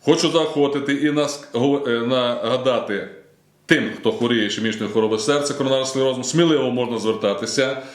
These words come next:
за допомогою в медичний центр живого слова. Питання із коронарним склерозом, ішемічною хворобою серця вирішується без будь-якого оперативного втручання і дуже швидко і дієво.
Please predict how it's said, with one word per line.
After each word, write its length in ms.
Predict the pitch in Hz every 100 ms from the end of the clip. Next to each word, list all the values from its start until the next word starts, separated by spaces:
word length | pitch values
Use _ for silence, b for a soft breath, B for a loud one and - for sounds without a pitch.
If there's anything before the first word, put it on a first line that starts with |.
| B
за 100 | 147
допомогою 520 | 131 131 135 131 127
в 40 | 120
медичний 420 | 120 127 127 117
центр 300 | 123 123 120
живого 320 | 123 123 123
слова. 520 | 120 127 123 123 123 B B B B
Питання 800 | - 143 156 147 123 107 87 78 -
із 140 | - 131
коронарним 400 | 127 123 120 117
склерозом, 580 | - 117 120 120 101 98
ішемічною 480 | 101 110 107 104
хворобою 280 | 98 101 101
серця 400 | 98 139 147 -
вирішується 720 | 107 135 120 113 113 110 107
без 280 | 85 117 104
будь-якого 420 | 110 147 131 120
оперативного 360 | 110 110 117 107
втручання 580 | 104 101 131 135 135 135 B B B B B -
і 80 |
дуже 220 | 101 139 127
швидко 680 | - 135 156 - 151 151 -
і 80 | 139
дієво. 440 | 101 82 71 71